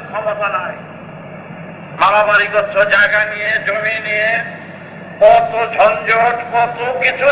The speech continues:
চলছে, কিন্তু কার সাথে ঝগড়া করছো? আমার সাথে ঝগড়া করবে, এর সাথে ঝগড়া করবে, বিবাদ করবে,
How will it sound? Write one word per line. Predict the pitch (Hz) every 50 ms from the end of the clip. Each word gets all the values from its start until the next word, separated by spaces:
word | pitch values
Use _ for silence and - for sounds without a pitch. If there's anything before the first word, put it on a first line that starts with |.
| - -
চলছে, | 240 240 233 233 - - 196 196 - - - - - - - - - - - - - - - - - - - - - - - - - - - -
কিন্তু | - 170 175 170 165 165 160 160 151 - - 143
কার | - 170 170 175 185 190 190 - - - - - - - - -
সাথে | 151 165 185 180 180 175 160 143
ঝগড়া | 143 151 156 156 156 156 147
করছো? | 143 143 139 - - - - - - - - - - - - - - - - -
আমার | 120 123 - 147 165 170 165 -
সাথে | 170 175 175 175 175 175
ঝগড়া | - 160 165 165 170 175 175
করবে, | 175 180 175 175 175 175 175 - - - - - - - - - - 151
এর | 160 175 185 180 - -
সাথে | 180 - - 180 196 190 -
ঝগড়া | - - - 180 185 185
করবে, | 185 185 185 185 190 190 190 190 196 214 - - - - - - - - -
বিবাদ | 160 185 196 202 214 214 220 226 220 - -
করবে, | 214 226 220 220 220 226 233